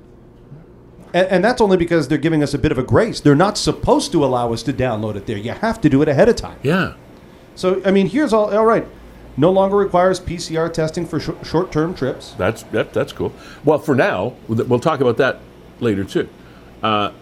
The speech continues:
Speaker 2: but here it is. It is important to remember to upload your vaccination information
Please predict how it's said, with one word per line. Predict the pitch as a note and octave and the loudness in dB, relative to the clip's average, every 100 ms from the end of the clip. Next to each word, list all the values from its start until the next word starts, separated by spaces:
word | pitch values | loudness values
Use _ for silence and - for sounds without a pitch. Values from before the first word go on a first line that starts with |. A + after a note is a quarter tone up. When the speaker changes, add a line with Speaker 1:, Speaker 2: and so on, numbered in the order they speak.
| - - - | -20 -8 -2
Speaker 2:
but | C#3+ | 0
here | C#3+ E3+ E3+ | 2 2 4
it | |
is. | D#3 F2 F2+ | 2 2 0
It | F#2+ | 0
is | F#2 | 2
important | A2 A2 F#3 G#3 | 0 0 -2 0
to | G3+ | 0
remember | D3 D3+ C3 D2+ A#1+ - - - - | 0 0 -2 -4 -8 -14 -20 -20 -6
to | - A2+ | -2 0
upload | F3 - A2 D2 D#2 G2+ | 0 0 -2 -2 -2 0
your | A#2 | 0
vaccination | G2+ G#2 C3 D3+ F3 D3 F#3+ F3+ B2 | 2 0 0 -4 -4 -2 -2 -2 -4
information | E2 E2+ E2 C#2 - F#2+ A#2+ | -4 -6 -8 -10 -10 -10 -10